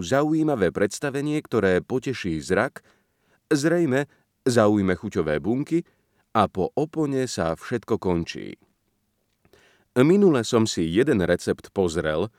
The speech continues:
a zrátal som, že majster kuchár použil dvadsaťštyri ingrediencií. Po inventúre v komore som z nich našiel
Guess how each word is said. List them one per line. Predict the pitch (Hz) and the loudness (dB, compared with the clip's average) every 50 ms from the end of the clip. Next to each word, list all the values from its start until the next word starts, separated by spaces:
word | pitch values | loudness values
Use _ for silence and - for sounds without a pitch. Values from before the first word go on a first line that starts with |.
| _ _ - - - - | _ _ -20 -10 -4 -2
a | 107 95 | 0 2
zrátal | 87 95 85 80 80 - 110 101 101 | 2 2 2 2 2 0 -2 -4 -4
som, | - - 123 127 156 165 - - _ _ _ _ - | -4 -4 -4 -4 -4 -4 -8 -14 _ _ _ _ -4
že | 117 98 98 87 82 | -2 0 0 0 0
majster | 85 113 143 160 160 - - 123 92 | 0 0 0 -2 -2 0 0 0 0
kuchár | - - - - - - 92 78 82 87 92 - | 0 -2 -6 -6 -6 -4 -2 0 0 0 0 0
použil | 147 147 151 143 127 101 113 120 113 104 101 | 0 0 0 -2 -2 -2 0 2 2 2 2
dvadsaťštyri | 95 90 95 92 123 156 170 - - 170 156 - - - - 113 127 127 135 147 - | 2 2 2 2 2 0 -2 -4 -6 -6 -6 -8 -10 -6 -4 -4 -2 -2 -4 -2 0
ingrediencií. | 127 135 131 107 101 95 85 87 82 78 78 76 73 - - - - - - - - - _ _ _ _ _ _ _ _ _ _ _ - - - - | 0 0 2 2 2 0 0 0 -2 -2 -4 -6 -8 -10 -12 -14 -14 -16 -16 -18 -18 -20 _ _ _ _ _ _ _ _ _ _ _ -20 -20 -20 -12
Po | _ - 117 | _ 0 0
inventúre | 123 131 156 165 151 143 143 139 120 110 107 101 101 92 87 | 4 6 4 6 8 8 6 6 4 2 2 2 4 4 2
v | - | 2
komore | - - 107 120 135 135 123 117 113 113 | 2 4 4 6 6 6 4 4 2 2
som | - - 113 98 95 | 0 0 0 0 0
z | 82 | 0
nich | 80 90 87 82 80 | -2 -2 -2 0 0
našiel | 87 92 95 - - 104 98 90 87 | -2 -2 -2 -2 -2 0 0 0 0